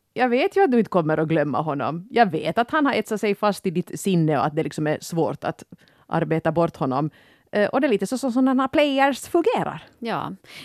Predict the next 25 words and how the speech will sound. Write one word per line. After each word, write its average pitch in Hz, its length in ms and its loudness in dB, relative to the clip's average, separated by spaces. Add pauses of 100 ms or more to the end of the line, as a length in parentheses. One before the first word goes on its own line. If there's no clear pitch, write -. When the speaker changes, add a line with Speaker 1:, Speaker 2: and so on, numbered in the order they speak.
Speaker 2:
De, 262 240 0
de 262 200 0
gör 262 160 4
ju 294 120 0
så 196 180 -2
att 185 120 -2
de, 180 240 -2
de 208 140 0
gör 214 220 4
just 233 300 -4
tillräckligt 208 540 -2
för - 100 -4
att 156 100 -4
du 170 100 -2
ska - 140 -8
hållas 156 380 -2
kvar, 233 440 -2
men 175 160 0
de 165 120 0
Speaker 1:
Mhm. 170 100 2
Speaker 2:
ger 208 120 2
inte 151 240 -4
dig 156 80 0
något 156 360 -2
extra. 160 460 -6